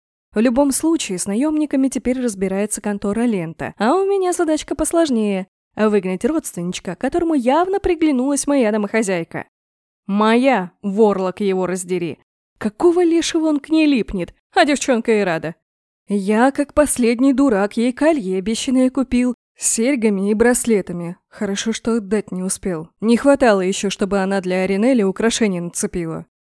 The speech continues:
Между прочим, чтобы всё это приобрести, я пару лишних ссадин заработал, а Кара даже обработать их мне не помогла. И пиццу вчера обещанную сегодня не для меня приготовила, а для брата.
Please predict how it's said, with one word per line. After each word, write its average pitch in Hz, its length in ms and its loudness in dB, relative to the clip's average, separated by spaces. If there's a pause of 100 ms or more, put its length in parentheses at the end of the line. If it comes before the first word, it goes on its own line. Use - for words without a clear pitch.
(200)
Между 208 300 0
прочим, 214 520 -2
чтобы 202 340 -2
всё 202 220 0
это 175 180 -4
приобрести, 226 640 0
я 339 220 2
пару 381 300 4
лишних 330 420 2
ссадин 247 340 0
заработал, 180 640 0
а 226 220 4
Кара 262 340 2
даже 214 260 0
обработать 233 580 2
их 170 140 -10
мне 196 160 -2
не 190 100 -2
помогла. 185 600 -4 (320)
И 214 140 0
пиццу 262 360 -2
вчера 202 320 0
обещанную 185 580 -2
сегодня 254 440 2
не 208 160 2
для 233 180 2
меня 254 300 4
приготовила, 180 720 -4
а 202 60 0
для 254 180 4
брата. 180 460 -4